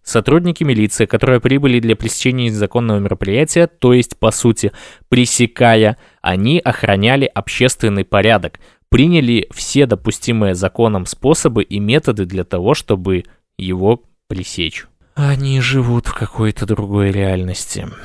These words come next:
Абсолютно. Э, вот что он говорил о массовых мероприятиях, и впоследствии мы, э, зачитаем ещё про, э, Б Ч Б,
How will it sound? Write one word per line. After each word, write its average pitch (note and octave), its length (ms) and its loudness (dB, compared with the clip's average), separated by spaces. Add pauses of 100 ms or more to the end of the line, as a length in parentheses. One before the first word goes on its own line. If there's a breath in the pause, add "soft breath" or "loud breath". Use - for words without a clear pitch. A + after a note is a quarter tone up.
(460 loud breath)
Абсолютно. F#2 760 -6 (600 loud breath)
Э, G2+ 420 -2
вот C#3+ 220 0
что - 160 -4
он B2+ 100 -4
говорил A#2 520 0
о A2 120 -2
массовых A2+ 480 -2
мероприятиях, A#2+ 800 -2 (440 loud breath)
и A#2 160 0
впоследствии - 540 -4
мы, G#2+ 260 0
э, F#2+ 360 -2
зачитаем G2 500 -6
ещё F#2+ 320 -4
про, G2 560 0
э, E2+ 320 -4
Б F#2 180 -4
Ч - 200 -6
Б, F2+ 300 -4